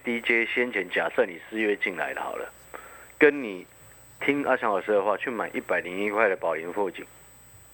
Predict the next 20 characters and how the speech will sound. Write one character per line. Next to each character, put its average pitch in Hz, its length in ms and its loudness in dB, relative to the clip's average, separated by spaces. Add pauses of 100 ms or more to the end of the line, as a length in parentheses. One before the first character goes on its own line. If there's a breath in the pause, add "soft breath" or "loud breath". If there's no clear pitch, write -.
你 117 100 -2
看 143 200 4 (640)
山 156 220 4
不 151 140 -2
转 87 240 -2
路 120 180 2
转， - 200 -10 (840)
低 156 180 2
接 147 240 4
联 123 220 0
咏、 98 220 0
低 120 180 -2
接 127 140 0
敦 123 280 -2
泰 127 140 6
的 101 40 6
人 87 280 2
在 107 180 4
旋 85 260 -6
转， - 160 -2